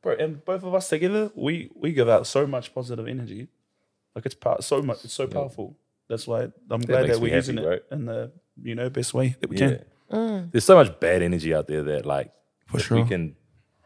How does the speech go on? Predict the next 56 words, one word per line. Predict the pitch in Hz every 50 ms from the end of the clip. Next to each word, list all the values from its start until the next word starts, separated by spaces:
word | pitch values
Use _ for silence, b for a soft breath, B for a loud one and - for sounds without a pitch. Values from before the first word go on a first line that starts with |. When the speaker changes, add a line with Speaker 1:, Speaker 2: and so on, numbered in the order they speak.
| _ -
Speaker 2:
do | 76 78 78
something | - - 73 71 71 69
like | 69 64 -
this | - 76 - -
that | - 76 71 69 - b b b b b b b b
people | - - - 82 78
actually | - - - 76
like, | 69 73 73 73 - - - -
and, | 73 71 69 69 67 65 - _ _ b b b b b b b b b b b b b
you | 67
know, | 67 65 69
we | 69 71
might | 71 78 78 71 - - _ _ _ _ _ _ _ -
be | - 78
able | 73 69 67 71
to | 73
quit | - - 78 78 73
our | 69 65
jobs | - 80 80 76 71
one | 76 73 73
day | 71 73 73 71
and | 71 71 71 76 73
be | 80 80
able | 78 73 78
to, | 76 73
like, | 76 76 73 71 - - - - _ _ _ _ -
just | - 78 76 - -
do | 82 78 76
this | 76 90 - -
forever. | - 76 73 76 76 78 82 90 - _ _ _ _ _ _ B B B B B B B
Uh, | 131 139 -
that's, | 156 160 156 151 -
like, | 139 135 135
the | 107
best | 85 - 95 98 - -
thing | - 98 92
in | 87 82
the | 76
world, | 78 82 85 85 82
eh? | 76 67
Just | 64 - 69 - -
to | - -
be | - 73
able | 76 73 73
to | 127 220
Speaker 3:
Mm. | - - - 185 170 _ _ _ _ _ b b b b b b b b b b _ -
Speaker 2:
kinda | - - 78 73
counteract | - - 80 76 73 73 76 - -
some | - 80 76
of | 71
that | 69 67 64
negative | 73 76 73 73 73 -
shit | - - - -
that's | - 67 - -
out | - - _
there. | - - -